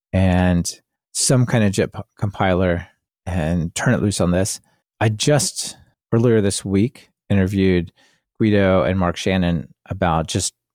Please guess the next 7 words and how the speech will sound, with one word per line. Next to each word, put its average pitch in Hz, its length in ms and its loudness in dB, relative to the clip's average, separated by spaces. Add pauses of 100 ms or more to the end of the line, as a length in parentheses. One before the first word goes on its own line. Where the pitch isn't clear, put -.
general 95 500 0
Python 90 380 -4
performance. 92 460 -2
They're 101 120 2
working 92 360 0
on 87 220 0
a, - 300 -8